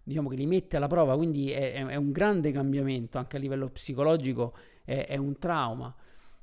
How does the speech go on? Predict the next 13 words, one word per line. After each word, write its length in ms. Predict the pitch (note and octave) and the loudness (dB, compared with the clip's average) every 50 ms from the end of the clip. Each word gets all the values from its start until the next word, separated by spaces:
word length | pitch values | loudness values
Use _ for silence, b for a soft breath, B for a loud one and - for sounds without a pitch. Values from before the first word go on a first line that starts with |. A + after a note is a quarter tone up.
| - - - | -20 -20 -10
L-, 340 | - - D#3 F#3+ F#3 D#3+ - - | -4 0 0 0 0 -2 -4 -2
le 180 | - F3+ F#3 F3+ | 4 6 6 6
persone, 560 | F#3+ G3 - - - - B3 A3+ F#3+ E3 D3+ | 6 2 0 -4 -4 0 0 2 2 2 2
gli 120 | D3 D#3 | 0 0
studenti 500 | D#3 - - G3 F3+ G#3+ A#3+ A#3+ - - | -2 -2 -2 -2 0 0 0 0 -2 -2
con 180 | F#3 E3 D3+ D3+ | 0 0 2 2
la 100 | D3 C#3+ | 2 2
mentalità 800 | C#3+ D3 C#3+ D3+ - D3+ C#3+ D3 D3 D3 C3+ D#3 E3 F3+ F#3 | 2 0 0 -2 -2 0 0 0 0 0 0 0 0 0 0
dinamica, 720 | F3 D#3+ D3 C#3+ D3+ D3+ D3+ C#3 C3 B2 A#2 A#2+ B2 B2+ B2+ | -2 -2 -2 0 0 2 2 2 0 0 0 -2 -2 -2 0
con 160 | B2+ B2+ B2+ | 0 0 0
il 80 | C3 C3 | 0 0
mindset 640 | C3+ C#3+ D#3+ F3 F3 - - D#3+ C3+ - _ - | 0 2 2 0 0 -2 -2 -4 -4 -4 _ -6
dinamico 840 | D3 C3 B2+ C#3+ C#3+ C3+ B2 A#2 A#2 A#2 A#2 A#2 B2+ C3+ C#3+ D3 C3+ | -4 -2 0 0 0 0 0 0 -2 -4 -4 -2 -4 -4 -4 -6 -10